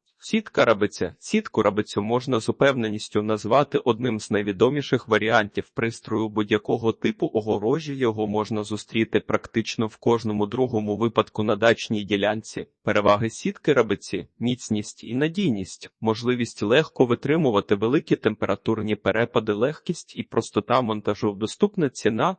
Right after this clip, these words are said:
можливість повторного використання після демонтажу,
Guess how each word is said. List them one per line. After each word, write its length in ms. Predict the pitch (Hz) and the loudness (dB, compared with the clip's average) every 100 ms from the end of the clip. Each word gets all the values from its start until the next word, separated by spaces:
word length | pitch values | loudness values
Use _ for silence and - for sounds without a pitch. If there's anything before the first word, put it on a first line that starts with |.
| - | -2
можливість 680 | 117 107 123 123 113 - | -2 0 0 0 -4 -4
повторного 640 | - 110 - 117 104 98 101 | -2 0 2 0 0 -2 -2
використання 680 | 95 104 104 104 - 107 104 | -2 -4 -4 -4 -4 -2 -2
після 380 | - 113 - 101 | -4 -6 0 0
демонтажу, 680 | 98 95 95 104 - 107 | 0 -4 -4 -6 -2 -4